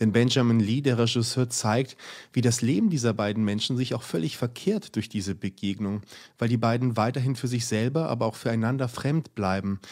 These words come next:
Und sie nähern sich dennoch an, und zwar über die Traumata in ihrem Leben. Und bei Barbora ist es ganz interessant, denn wir erfahren, dass sie vor einem gewaltigen Mann aus Berlin nach Oslo geflohen ist. Und durch diesen Bertil, diesen Kunstdieb,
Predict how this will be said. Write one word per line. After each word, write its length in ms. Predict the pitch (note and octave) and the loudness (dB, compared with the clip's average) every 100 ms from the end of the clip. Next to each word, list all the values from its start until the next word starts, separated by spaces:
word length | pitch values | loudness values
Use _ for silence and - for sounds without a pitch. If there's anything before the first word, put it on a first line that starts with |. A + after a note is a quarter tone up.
| - - | -20 -6
Und 240 | A#2+ A#2 | -2 0
sie 80 | A#2+ | 2
nähern 280 | B2 C3+ D3+ | 4 4 2
sich 120 | B2+ | 0
dennoch 380 | C#3 C#3 C3 - | 0 0 0 -2
an, 180 | B2 F3 | -2 -2
und 160 | C3 | -2
zwar 260 | - - C3 | -4 -2 0
über 140 | B2+ | 0
die 140 | A#2+ A#2+ | -2 -6
Traumata 640 | - D3 F#3+ A2+ - G2+ | -4 2 4 2 0 -2
in 120 | G2 | -2
ihrem 220 | G2+ G#2 G2+ | -2 -2 0
Leben. 380 | G2 G2+ G2+ G2 - - | 0 -2 -4 -6 -10 -4
Und 100 | A2+ | 0
bei 100 | G#2+ | 2
Barbora 440 | A2+ G#2+ C#3 C#3+ | 2 2 2 2
ist 160 | - A#2+ | -2 -4
es 100 | - | -4
ganz 220 | B2+ A#2+ | -4 -4
interessant, 640 | - - A#2 A#2+ B2+ D#3 - - - | -6 -6 -4 -2 0 -2 -6 -20 -8
denn 100 | A#2 | -2
wir 80 | A#2 | 0
erfahren, 460 | A2 - B2 C3 B2+ | 0 2 0 0 0
dass 160 | A#2 | -2
sie 80 | - | -4
vor 200 | A#2 B2 | -4 -2
einem 360 | A2+ A2+ A2 A2 | 0 2 0 -2
gewaltigen 560 | - G#2 G2 G#2+ G#2+ G#2+ | -6 -2 -2 -2 -2 0
Mann 240 | G2+ A#2 | 2 2
aus 140 | G#2+ - | 0 -2
Berlin 400 | A2 G2 D3 - | -2 0 0 -2
nach 220 | A#2 G#2+ C3 | -4 -4 -2
Oslo 280 | C#3+ D3 | -2 -2
geflohen 500 | C3 A#2+ - B2+ C3+ | -2 -4 0 2 2
ist. 260 | B2+ C3 - - - - | 0 -2 -6 -16 -20 -8
Und 140 | - A#2 | -2 0
durch 100 | A#2+ | 0
diesen 260 | C3 A#2+ | 0 0
Bertil, 440 | A#2 A#2 D3+ - D#3+ | 2 2 2 0 -2
diesen 260 | B2 A2+ | 0 -2
Kunstdieb, 380 | A#2 D3 E3 E3 | -2 0 2 0